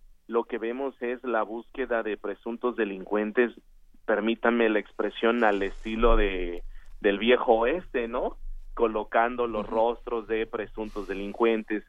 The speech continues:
Speaker 1: en anuncios espectaculares, en parabuses, haciendo mucho uso de redes sociales, pero eso también ha traído consecuencias. La semana pasada, cuando un grupo de jóvenes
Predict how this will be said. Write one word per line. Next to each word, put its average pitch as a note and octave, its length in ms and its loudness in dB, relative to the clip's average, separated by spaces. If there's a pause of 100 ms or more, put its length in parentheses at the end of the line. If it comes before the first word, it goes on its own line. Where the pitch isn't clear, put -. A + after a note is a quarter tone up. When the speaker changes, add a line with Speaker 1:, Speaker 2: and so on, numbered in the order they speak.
Speaker 1:
en A#2 160 2
anuncios G#2+ 540 -2
espectaculares, G2+ 1000 2 (120)
en A#2 180 2
parabuses, G#2 720 -2 (100)
haciendo A#2 460 0
mucho A#2 380 -2
uso G#2+ 280 -4
de G2 140 -2
redes G2+ 300 -2
sociales, B2 600 4 (760)
pero A#2 240 4
eso - 180 -2
también C3 300 -2
ha B2+ 80 0
traído A2+ 320 -6
consecuencias. C3 680 -4
La G#2+ 100 2
semana A#2 340 -4
pasada, B2 520 0
cuando G2+ 360 -4
un G#2+ 340 -6
grupo A#2+ 260 0
de A2+ 80 0
jóvenes A#2 680 4